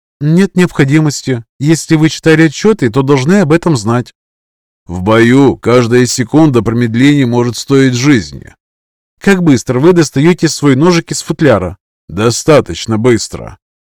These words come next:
«Вас посвятили в рыцари за то, что вы сделали в качестве цензора?» «Это закрытая информация». «Бросьте, Джориан, мы же коллеги». «Вы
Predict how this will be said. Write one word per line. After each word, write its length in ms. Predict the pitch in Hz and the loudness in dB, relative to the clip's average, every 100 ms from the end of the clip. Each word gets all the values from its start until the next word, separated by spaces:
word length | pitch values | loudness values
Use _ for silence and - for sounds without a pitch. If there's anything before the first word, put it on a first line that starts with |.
| _ _ | _ _
«Вас 300 | 135 156 - | 0 0 0
посвятили 520 | 151 - 147 165 156 | -4 -4 0 2 2
в 100 | 143 | 2
рыцари 360 | 160 151 156 151 | 2 0 0 0
за 180 | 139 139 | 0 0
то, 280 | 160 156 | 2 2
что 220 | 135 - 147 | 2 0 0
вы 100 | 143 | 0
сделали 460 | 131 156 156 151 | 2 2 4 2
в 60 | 131 | 0
качестве 480 | 156 143 - 156 143 | 0 0 -2 -2 0
цензора?» 600 | - 202 175 120 78 - _ _ - | 0 0 0 -2 -4 -10 _ _ -6
«Это 300 | 107 107 123 | -4 0 -2
закрытая 580 | 117 123 147 143 104 101 | 0 0 2 2 0 -6
информация». 800 | 98 120 127 98 - - - - _ _ - | -4 -2 0 -2 -6 -14 -16 -20 _ _ -4
«Бросьте, 540 | 160 175 139 - - | 2 4 4 0 -6
Джориан, 580 | 117 127 147 107 92 92 | -2 2 2 2 -4 -8
мы 140 | 120 175 | -2 0
же 160 | 165 | 0
коллеги». 580 | 170 185 185 151 92 85 - _ _ _ _ _ | 2 4 4 2 -2 -8 -12 _ _ _ _ _
«Вы 280 | 85 113 | -6 -2